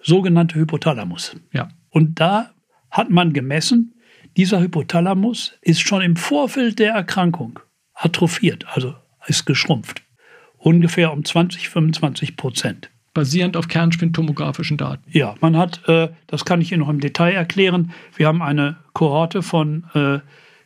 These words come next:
Speaker 1: Genträgern, die Gene tragen für die A L S und vergleichen diese Kohorte mit den Geschwistern, die eben genetisch sehr ähnlich sind, aber eben das Gen nicht haben.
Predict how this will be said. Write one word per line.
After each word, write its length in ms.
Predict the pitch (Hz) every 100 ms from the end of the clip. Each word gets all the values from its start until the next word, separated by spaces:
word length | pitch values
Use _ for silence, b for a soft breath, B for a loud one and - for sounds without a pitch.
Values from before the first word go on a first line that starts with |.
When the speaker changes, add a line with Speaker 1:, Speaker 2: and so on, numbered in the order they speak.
| -
Speaker 1:
Genträgern, 840 | 147 175 196 202 208 214 226 220 - _ _
die 200 | 151 139
Gene 460 | 139 151 175 196 202 -
tragen 420 | - 147 151 147
für 240 | - 156 151
die 140 | 160
A 160 | 135 131
L 80 |
S 380 | 143 214 233 - B B B
und 160 | - 147
vergleichen 680 | 147 131 147 180 220 214 - -
diese 200 | 147 156
Kohorte 420 | 147 131 156 180
mit 180 | 156 160
den 300 | 135 156 -
Geschwistern, 680 | 131 - 156 - 214 220 226 - _ -
die 140 | 160
eben 340 | 165 190 214 - _ _ _ _
genetisch 420 | 143 160 156 143
sehr 200 | 147 151
ähnlich 320 | 151 165 202 -
sind, 220 | 240 175
aber 200 | 151 156
eben 140 | 135 170
das 160 | 170
Gen 220 | 277 196
nicht 180 | 127 -
haben. 280 | 110 98